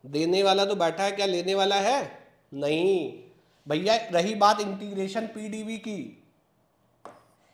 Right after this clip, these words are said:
Integration पीडीवी आप बेश-, बेशक लिखो, बेशक आप integration पीडीवी लिख सकते हो, ठीक है ना,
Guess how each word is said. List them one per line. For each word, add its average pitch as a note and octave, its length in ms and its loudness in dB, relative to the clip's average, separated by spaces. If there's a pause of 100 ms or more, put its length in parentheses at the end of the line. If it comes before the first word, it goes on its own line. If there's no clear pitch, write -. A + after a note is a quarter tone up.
(140)
Integration G#3 720 -6
पीडीवी A3+ 500 -10
आप G#3+ 580 -4 (140)
बेश-, F#3 680 -6 (640)
बेशक F#3+ 440 -2
लिखो, F#3+ 640 -6 (1300)
बेशक F#3+ 460 -2
आप A3+ 160 4
integration A3 520 -6
पीडीवी G#3+ 360 -6
लिख G#3 120 -6
सकते G3+ 320 -6
हो, A#2+ 220 -4 (760)
ठीक F#3 200 -8
है G3+ 80 -2
ना, - 360 -4